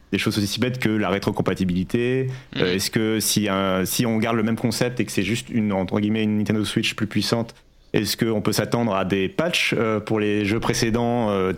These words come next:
Speaker 1: et si oui, est-ce que c'est des patchs payants, est-ce que c'est des patchs gratuits, est-ce que Tears of the Kingdom, il a le droit à une version, euh, deluxe,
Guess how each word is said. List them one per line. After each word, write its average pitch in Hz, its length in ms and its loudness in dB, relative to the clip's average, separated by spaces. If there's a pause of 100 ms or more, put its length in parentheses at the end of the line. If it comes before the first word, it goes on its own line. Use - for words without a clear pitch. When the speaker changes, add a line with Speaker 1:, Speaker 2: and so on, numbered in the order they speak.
Speaker 1:
et 107 160 0
si - 160 -2
oui, 117 180 0
est-ce 110 120 -2
que 104 60 0
c'est 107 100 2
des 95 80 0
patchs - 180 0
payants, 131 340 0
est-ce 127 100 -2
que 127 60 -2
c'est 135 100 -2
des 139 60 -2
patchs - 240 -2
gratuits, 139 480 0 (480)
est-ce 135 160 2
que - 80 0
Tears 98 220 0
of 101 80 0
the - 20 -2
Kingdom, 113 360 2
il 101 80 2
a 95 40 2
le 98 60 2
droit 98 140 2
à 101 40 2
une 95 80 2
version, 101 520 0
euh, 90 40 0
deluxe, 127 560 0